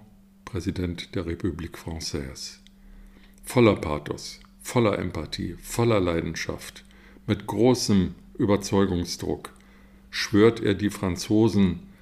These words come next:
auf harte Wochen ein, an deren Ende aber möglicherweise eine Lösung stehe. Und er beendet seine Rede,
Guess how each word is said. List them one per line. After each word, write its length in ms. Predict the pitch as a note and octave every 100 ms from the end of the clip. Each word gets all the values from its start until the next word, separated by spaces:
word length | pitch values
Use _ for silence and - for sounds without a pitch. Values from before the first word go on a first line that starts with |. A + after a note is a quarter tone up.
| - - -
auf 380 | - G2+ E2+ - - _ -
harte 460 | - A2+ G#2 F#2
Wochen 260 | F#2 F#2+ F#2+
ein, 420 | - A2 A#2+ B2+ - - - - _ _ - _ _
an 140 | G#2+
deren 260 | G2+ G2 G2+
Ende 340 | - B2 A#2+
aber 300 | G#2 G2+ G2+
möglicherweise 1000 | G2 F#2+ G2+ G#2+ F#2+ F2 F2+ F2+ F#2+ F2 E2+ - - -
eine 200 | - F#2+
Lösung 460 | E2+ E2+ F2 F2 E2
stehe. 340 | - F2 F2 - - - - - _ - - - - - - - - -
Und 140 | G#2+
er 120 | G#2 F#2+
beendet 500 | - - C3 B2+ B2
seine 300 | A2 G#2 F2+
Rede, 480 | G2 G#2+ G#2 G#2